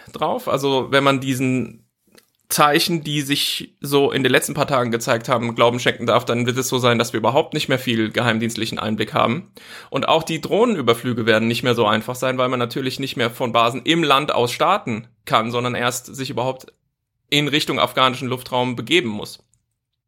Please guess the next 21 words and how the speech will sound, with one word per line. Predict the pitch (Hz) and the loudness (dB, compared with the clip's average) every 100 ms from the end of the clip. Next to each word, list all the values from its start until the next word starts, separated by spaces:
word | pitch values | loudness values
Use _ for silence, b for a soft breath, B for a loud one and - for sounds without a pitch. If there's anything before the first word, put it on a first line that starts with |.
| _ B B B B B B B | _ B B B B B B B
Ähm, | - 135 131 131 | 4 6 6 4
und | 143 151 | 4 4
deswegen | 151 156 147 | 4 2 2
ist | 151 | -4
es | |
auch | - | -6
so, | 127 147 | -2 -2
dass | 139 | -2
eines | 139 139 | -2 -2
der | 139 | -2
Lieblingsworte | 135 196 - 131 127 | -2 -4 -6 -6 -4
der | 123 | -2
beiden | 123 135 113 | 0 0 -2
Administrationen | - 120 120 117 - 120 131 135 | -6 -8 -6 -6 -6 -4 -2 0
jetzt | 131 123 - | -2 -4 -6
die | 139 | -2
sogenannte | 131 131 127 127 120 - | 0 0 0 0 -2 4
Over-the-Horizon | 147 156 143 143 139 127 123 139 151 147 | 4 4 4 2 0 2 4 4 2 -6
Counterterrorism | - 156 139 - 135 127 120 123 | -2 0 0 0 0 0 -2 -4
Capability | - 98 120 117 123 120 113 | -4 -4 -2 -2 -2 -2 -4
ist, | 143 - | -4 -8